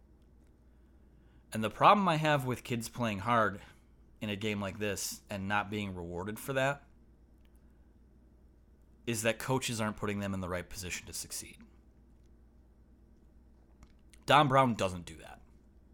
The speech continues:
He'll bully you. He'll bully the heck out of you if you're overmatched. But if someone counterpunches against his defense, doesn't go well.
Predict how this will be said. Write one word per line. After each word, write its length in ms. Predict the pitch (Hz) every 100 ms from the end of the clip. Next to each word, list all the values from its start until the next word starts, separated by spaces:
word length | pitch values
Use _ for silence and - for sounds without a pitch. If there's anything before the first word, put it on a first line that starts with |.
| - - - - - - -
He'll 100 | 202
bully 300 | 165 220 262
you. 160 | 202 202 - - - - -
He'll 100 | 175
bully 280 | 185 208
the 100 | 196
heck 220 | 180 190 185
out 120 | 151
of 60 |
you 140 | 147 151
if 140 | 147
you're 100 | 160
overmatched. 680 | 151 147 139 123 117 - - - - - - - - - - - - - - - - -
But 100 | 107
if 60 | 95
someone 340 | - 151 165
counterpunches 760 | 139 156 160 151 170 165 180 -
against 300 | 113 117 -
his 180 | 143 135
defense, 640 | 143 147 160 160 - - - - - - - - - - - - - - - - - - - - - - - - - - - - - - - - - - - - - - - - -
doesn't 200 | - 123
go 120 | 127 139
well. 320 | 104 92